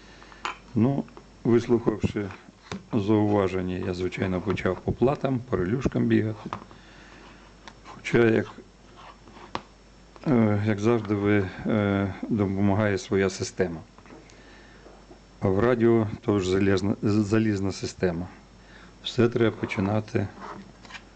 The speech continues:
з перевірки живлення. Яке те живлення, наскільки воно стабільне,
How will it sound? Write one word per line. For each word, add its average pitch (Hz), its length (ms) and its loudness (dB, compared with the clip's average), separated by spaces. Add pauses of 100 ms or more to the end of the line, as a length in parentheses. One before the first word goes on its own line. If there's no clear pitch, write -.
з - 100 -14
перевірки 95 720 2
живлення. 87 560 -2 (1500)
Яке 92 260 2
те 95 180 2
живлення, 139 540 0
наскільки 104 480 -6
воно 92 160 0
стабільне, 127 640 0